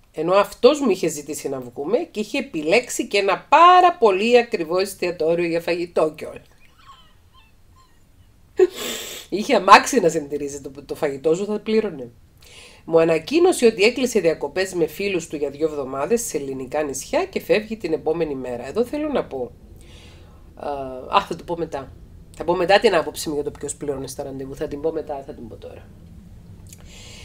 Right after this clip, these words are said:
Στην επιστροφή, το ρώτησα γιατί κάνει έτσι με το αυτοκίνητο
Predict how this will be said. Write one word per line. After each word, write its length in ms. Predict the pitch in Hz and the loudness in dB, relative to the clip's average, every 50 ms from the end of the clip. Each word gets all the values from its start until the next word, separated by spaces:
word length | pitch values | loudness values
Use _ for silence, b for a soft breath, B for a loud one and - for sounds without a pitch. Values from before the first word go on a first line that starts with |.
| B B B B B B B B B - - | B B B B B B B B B -18 -14
Στην 300 | - - - - 214 196 | -12 -8 -2 0 2 2
επιστροφή, 800 | 190 185 185 180 - - - 165 165 - - 175 175 220 339 339 - - - - - | 2 2 2 -2 0 4 4 4 4 4 0 -2 0 0 0 -2 -6 -14 -16 -8 0
το 140 | 175 165 170 | 4 4 6
ρώτησα 420 | 180 233 302 - 349 320 - 214 | 8 6 6 4 2 0 0 0
γιατί 300 | 180 160 160 160 349 359 | 2 2 2 2 0 0
κάνει 340 | - 370 330 285 233 190 165 | 4 6 6 6 6 6 4
έτσι 200 | 156 - - 160 | 4 2 0 -8
με 80 | 143 | -6
το 80 | 135 151 | -6 -6
αυτοκίνητο 840 | - - - 143 131 131 139 135 131 131 120 - 131 175 247 349 | -6 -6 -10 -10 -10 -8 -10 -10 -10 -10 -12 -6 -6 -6 -6 -6